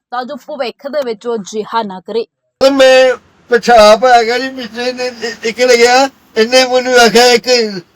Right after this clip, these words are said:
Speaker 2: ਸਰਦਾਰ ਹੈਗਾ ਜੀ, ਇੱਕ ਕੁੜੀ ਹੈਗੀ ਜੀ, ਇਹਨੇ ਆਖਿਆ, "ਪਾਗਲ ਲਾ ਕੇ ਤੇ ਉੱਚਾ ਮਾਰ।"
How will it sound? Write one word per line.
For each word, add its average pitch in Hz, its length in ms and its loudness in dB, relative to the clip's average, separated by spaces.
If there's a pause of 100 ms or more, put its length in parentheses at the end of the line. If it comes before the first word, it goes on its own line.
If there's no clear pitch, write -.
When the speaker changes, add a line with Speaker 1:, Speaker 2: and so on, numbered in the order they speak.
(180)
Speaker 2:
ਸਰਦਾਰ 226 540 2
ਹੈਗਾ 247 360 2
ਜੀ, 247 120 -6
ਇੱਕ 240 200 -8
ਕੁੜੀ 233 440 -8
ਹੈਗੀ 226 300 2
ਜੀ, 240 300 -2 (280)
ਇਹਨੇ 247 300 2
ਆਖਿਆ, 240 360 2 (340)
"ਪਾਗਲ 247 380 2
ਲਾ 247 200 4
ਕੇ 226 240 2
ਤੇ 233 160 2 (1200)
ਉੱਚਾ 220 320 4
ਮਾਰ।" 208 280 2